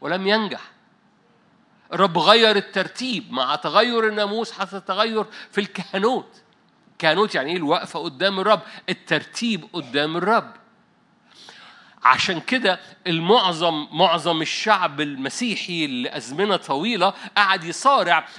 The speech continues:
مع قصة ملك وكاهن. م-، حكيت عنها كتير، إنه إيه؟ أنا بعرف أصلي بس مش عارف يعني إيه ملك. ملك دي مش، مش،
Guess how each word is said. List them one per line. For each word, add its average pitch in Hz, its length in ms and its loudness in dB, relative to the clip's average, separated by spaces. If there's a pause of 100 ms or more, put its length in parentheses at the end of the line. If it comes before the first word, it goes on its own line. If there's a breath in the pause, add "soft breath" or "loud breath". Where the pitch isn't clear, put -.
مع 170 320 2
قصة 214 500 -2 (160)
ملك 190 460 -2
وكاهن. 208 520 -2 (140)
م-، 131 400 -6
حكيت - 480 -10
عنها 185 240 0
كتير، 180 360 -6 (120)
إنه 160 220 -6
إيه؟ 160 200 -2 (300 loud breath)
أنا 180 180 2
بعرف 196 380 4
أصلي 208 340 -2
بس 165 220 -6
مش 160 340 -2
عارف 180 220 -4
يعني 143 160 -4
إيه 185 100 -4
ملك. 180 380 -4
ملك 160 300 -4
دي 151 300 -8
مش، 151 400 -6
مش، 139 240 -10